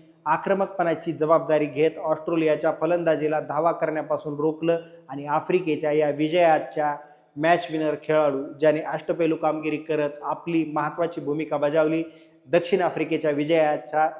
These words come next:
म्हणजे विजयात संघातील प्रत्येक खेळाडूचं आपलं एक महत्त्वपूर्ण योगदान आहे, पण संघातील अष्टपैलू खेळाडू, ज्याने आपल्या बॅटीनं आणि चेंडूनं दोन्हीनं आपली कामगिरी चोख बजावली आणि दक्षिण आफ्रिकेच्या विजयाचा तो हिरो ठरला. दक्षिण आफ्रिकेचा हा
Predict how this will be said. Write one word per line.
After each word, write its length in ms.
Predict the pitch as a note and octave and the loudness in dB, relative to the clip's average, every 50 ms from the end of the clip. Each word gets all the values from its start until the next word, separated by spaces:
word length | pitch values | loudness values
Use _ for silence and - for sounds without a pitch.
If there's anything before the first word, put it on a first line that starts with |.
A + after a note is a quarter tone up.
| - - - _ _ _ C3 | -14 -20 -20 _ _ _ -12
म्हणजे 240 | C#3 C3+ C3 C#3+ | -8 -4 -2 0
विजयात 580 | C3+ C#3+ D3 D#3 F3+ E3+ E3 D#3 D#3+ D#3+ - - | 0 0 2 4 6 6 8 6 4 4 0 -4
संघातील 640 | - F3 E3+ F3 E3+ E3+ E3 - D#3 D3+ D3+ D#3 D#3 - - - _ | -4 -2 0 2 4 2 2 2 0 -2 -2 -2 -4 -8 -12 -10 _
प्रत्येक 380 | - D#3+ D3+ - F#3+ F3 F3+ - | -6 -6 -2 -2 -2 -2 0 2
खेळाडूचं 440 | D#3+ D#3+ D#3+ D#3 D3 D3 C#3+ - D#3+ | 2 4 4 4 4 0 0 0 2
आपलं 240 | D3+ D3 - D#3+ D#3 | 0 2 2 0 -2
एक 140 | D3+ D3+ D#3 | 0 0 -2
महत्त्वपूर्ण 520 | D#3+ D#3+ D#3+ E3 E3+ D#3+ - E3+ D#3+ D#3 | -2 -2 -2 -2 -6 -6 -4 -4 -4 -2
योगदान 400 | D#3 D3+ D#3+ E3 D#3+ D#3+ E3 D#3+ | -2 0 -2 -2 0 0 0 0
आहे, 160 | D#3 C#3+ C#3+ C#3+ | 0 -2 -6 -8
पण 200 | - D3+ C#3+ C#3 | -8 -8 -10 -6
संघातील 540 | - - D#3+ E3 E3 E3+ E3 E3+ F3 F3 F3 - - - - _ _ - | -4 -2 0 2 2 2 2 2 2 0 0 -2 -8 -18 -20 _ _ -4
अष्टपैलू 560 | D#3 E3+ - - G3 - - F3 F3 F3+ E3 - | -4 -4 -2 -4 -2 2 4 4 4 4 2 0
खेळाडू, 340 | - D#3+ D#3+ D#3+ D3+ C#3 C3 C3 - - - - - _ _ _ _ _ _ _ _ _ _ _ _ _ _ _ _ _ | 2 2 4 4 4 4 2 -2 -8 -12 -16 -20 -20 _ _ _ _ _ _ _ _ _ _ _ _ _ _ _ _ _
ज्याने 320 | C3 B2 D3+ D#3 D#3 D#3+ D#3+ | -2 2 2 4 4 4 2
आपल्या 320 | D#3+ D#3 D#3 D#3+ D#3 D3 | 0 0 0 0 0 2
बॅटीनं 480 | C3 D3+ E3 E3 - G3+ F#3+ F3+ D#3 C3+ - - - | 6 6 6 6 6 2 0 0 -2 -4 -6 -8 -10
आणि 140 | D3 D3 | -10 -10
चेंडूनं 540 | D3 - - F3 E3+ E3+ E3 C#3+ C3+ B2+ B2+ C#3 | -4 0 0 0 0 0 -2 -4 -6 -4 -2 0
दोन्हीनं 360 | D#3 E3 E3+ F3 F3 E3+ E3+ | 2 2 4 2 2 2 2
आपली 240 | D#3+ D#3+ E3+ E3+ D3 | 0 0 0 -2 -2
कामगिरी 400 | C3+ D#3+ D#3+ D#3 D3+ D#3 C#3+ - | 0 0 0 0 0 -2 -4 -2
चोख 220 | - E3 D#3+ D3+ | 0 0 -2 0
बजावली 480 | D3 D#3+ D#3+ D#3 E3 D#3+ D#3+ E3+ E3+ - | 0 0 2 4 4 2 2 2 -2 -2
आणि 200 | - D3 C#3+ C3+ | -4 -8 -8 -4
दक्षिण 320 | B2+ D3+ D3+ - - E3 | -2 -2 -4 -4 -4 -6
आफ्रिकेच्या 480 | D#3+ D3+ - D3 C#3+ C#3 D3+ D3 D3+ D3 | -4 -4 -4 -6 -6 -4 -4 -2 -2 -2
विजयाचा 640 | C#3+ D3 C#3+ D3 D3+ D3 D3 C#3+ - - D3 D3 D#3 - - - - - _ - | -2 -2 0 0 0 0 0 0 0 2 0 0 -2 -4 -12 -18 -20 -18 _ 0
तो 120 | D3 C#3 B2 | 2 2 2
हिरो 280 | A2 C#3 D#3 E3+ F3+ F3 | 2 2 2 4 2 2
ठरला. 400 | - D3 D3 C#3+ D3 D3 D3 D3 - - - - - - | 0 -2 -2 0 0 0 0 0 -2 -8 -16 -18 -8 -4
दक्षिण 320 | C#3 D#3 D3+ - F3+ E3+ D#3 | -4 -4 -2 -2 -2 -2 -2
आफ्रिकेचा 500 | D3 - D3 D3+ C#3 D3+ C#3+ D3 D#3 C#3 | -2 -2 -4 -2 -2 -2 -2 -2 -2 -4
हा 140 | C3 D3 | -4 -6